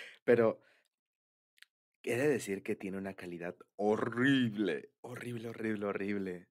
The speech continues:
Y sonaba con mucha pena y toda la cosa, pues, que literalmente eran mis primeras veces haciendo un audio.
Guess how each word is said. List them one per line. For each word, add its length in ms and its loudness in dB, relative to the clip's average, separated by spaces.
Y 120 0
sonaba 480 2
con 180 0
mucha 380 0
pena 280 4
y 80 2
toda 200 2
la 100 0
cosa, 200 -10
pues, 240 -18
que 160 -20
literalmente 580 -14
eran 160 -18
mis 100 -18
primeras 380 -16
veces 300 -18
haciendo 300 -14
un 100 -12
audio. 320 -10